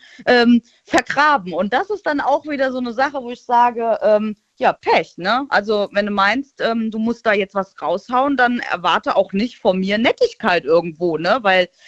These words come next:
irgend-, also wenn man dann noch ein bisschen, ähm, ja, ich sag jetzt mal, äh,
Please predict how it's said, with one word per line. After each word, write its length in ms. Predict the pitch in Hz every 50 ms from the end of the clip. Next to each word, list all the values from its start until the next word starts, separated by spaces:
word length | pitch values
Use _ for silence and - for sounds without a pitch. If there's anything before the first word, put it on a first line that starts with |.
| - _ _ _ _ _ _
irgend-, 360 | - 220 233 247 269 269 254
also 240 | - 208 196 196 190
wenn 140 | 196 202 202
man 140 | 214 208 208
dann 120 | 208 214
noch 160 | 233 202 - 208 -
ein 160 | 202 208 202 -
bisschen, 560 | - 247 285 294 - 294 285 277 277 277 - -
ähm, 340 | 226 226 220 226 226 220 - _ _ - - _ _ _ _ _ _ _ _ _
ja, 340 | 180 185 185 202 220 214
ich 80 | 202 196
sag 140 | - 208 214
jetzt 200 | 214 208 - -
mal, 240 | 208 196 196 190 -
äh, 360 | - 196 190 180 180 165 -